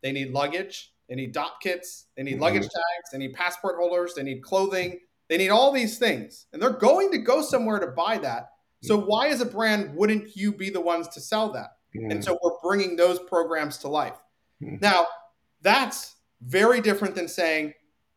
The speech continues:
Speaker 1: "Give me a few million dollars a year to make pens and
Speaker 2: Mm-hmm.
Speaker 1: mugs and mouse pads for you that we can give out to your customer,"
Speaker 2: Mm-hmm.
Speaker 1: versus me going and saying to a brand, "Hey, I want to generate tens of millions of dollars for you in business that I don't think you've
Speaker 2: Mm-hmm.
Speaker 1: ever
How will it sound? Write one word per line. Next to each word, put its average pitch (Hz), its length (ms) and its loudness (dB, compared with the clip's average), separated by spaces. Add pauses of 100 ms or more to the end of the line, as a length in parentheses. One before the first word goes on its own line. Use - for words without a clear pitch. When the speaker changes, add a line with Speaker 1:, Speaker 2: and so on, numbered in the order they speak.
(160)
Speaker 1:
"Give 196 120 2
me 233 80 6
a 220 60 6
few 220 160 0
million 202 280 4
dollars 170 360 4
a 156 40 -6
year 156 540 0 (320)
to - 80 -8
make 170 280 0
pens 175 600 -2
and 143 500 -4
Speaker 2:
Mm-hmm. 110 200 -2
Speaker 1:
mugs 175 340 6 (240)
and 147 140 -4
mouse 240 240 2
pads 165 280 0
for - 140 -10
you 160 140 -2
that 151 120 -6
we 170 100 0
can 170 180 -8
give 175 180 2
out 160 220 2
to 139 100 -10
your 131 80 -8
customer," 175 640 -2 (140)
Speaker 2:
Mm-hmm. 113 200 0
Speaker 1:
versus 104 400 2
me 233 160 0
going 208 320 4
and 185 100 -2
saying 190 260 -2
to 185 120 0
a 175 60 -2
brand, 180 400 0 (680)
"Hey, 220 60 0
I 220 80 6
want 240 160 6
to 214 60 0
generate 214 360 2
tens 202 220 -4
of 190 60 -6
millions 185 260 0
of 170 80 -4
dollars 170 340 2
for - 140 -10
you 147 160 0
in 143 100 -2
business 165 340 -4
that 147 100 -6
I 147 100 0
don't 175 160 -2
think 156 160 -8
you've 143 80 -6
Speaker 2:
Mm-hmm. 151 80 0
Speaker 1:
ever 135 180 -4